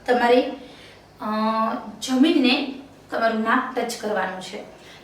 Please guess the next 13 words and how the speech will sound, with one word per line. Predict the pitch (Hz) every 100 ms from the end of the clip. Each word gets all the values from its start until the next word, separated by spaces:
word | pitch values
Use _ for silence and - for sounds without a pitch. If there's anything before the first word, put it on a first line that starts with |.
| -
તો | - 226 233 - - - 262
જે | - 285
આ | 269
એક્સરસાઇઝ | 220 214 240 247 233
છે | 226 240
એની | 208 214 247
મદદથી | 240 226 220 254 - - -
તમારું | 240 226 226 226 - -
પાચન | 208 214 302 320 320
તંત્ર | 294 262 269 269 294 - - - -
સ્ટ્રોંગ | - 277 - 220
થાય | 247 254
છે. | 247 254